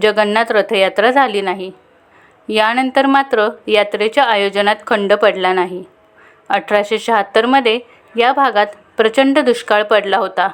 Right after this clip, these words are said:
त्या प्रतिकूल परिस्थितीतही यात्रेचे आयोजन करण्यात आले होते. या मंदिराचे दहावे रहस्य म्हणजे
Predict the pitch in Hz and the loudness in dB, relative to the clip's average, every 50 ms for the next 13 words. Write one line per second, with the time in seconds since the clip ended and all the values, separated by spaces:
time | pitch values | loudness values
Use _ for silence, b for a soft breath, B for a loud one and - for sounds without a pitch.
0 | - - _ b b b b b - - 202 208 202 226 214 208 208 233 220 - | -8 -18 _ b b b b b -2 0 0 0 0 0 -2 -2 -2 -4 -2 0
1 | 254 247 247 - 240 214 220 220 220 - 240 220 226 233 233 240 262 262 247 240 | 0 0 2 2 2 2 2 0 0 -2 -4 -2 -2 0 0 2 2 2 2 -2
2 | 247 - _ _ _ _ - 208 202 196 202 - 196 202 202 202 - 269 269 233 | -4 -6 _ _ _ _ -2 -2 -2 -2 -2 -2 0 0 0 2 2 2 2 0
3 | 202 190 190 190 214 220 247 240 233 196 190 196 190 - 196 190 185 185 196 202 | -2 -4 -4 -6 -6 -4 0 0 0 0 -2 -4 -2 -2 -2 -2 -2 -4 -6 -8
4 | 185 190 - 185 185 175 _ _ _ _ _ _ _ _ _ _ _ _ _ _ | -8 -8 -8 -8 -8 -10 _ _ _ _ _ _ _ _ _ _ _ _ _ _
5 | _ _ b b b b b b b b b - 226 220 220 240 262 285 277 262 | _ _ b b b b b b b b b 0 0 2 2 2 2 0 0 0
6 | 254 277 277 262 254 262 - 220 220 240 240 - - 220 202 214 202 220 214 208 | 2 2 2 2 2 2 0 0 0 0 -4 -8 -6 -4 -2 -2 0 -2 -2 0
7 | 220 247 262 262 254 247 214 202 - - 208 190 196 202 - - _ - 220 226 | 2 2 4 4 2 0 0 -2 -4 -4 -4 -2 -2 -4 -8 -14 _ -4 -2 0
8 | 240 233 - 214 208 | 0 2 2 0 0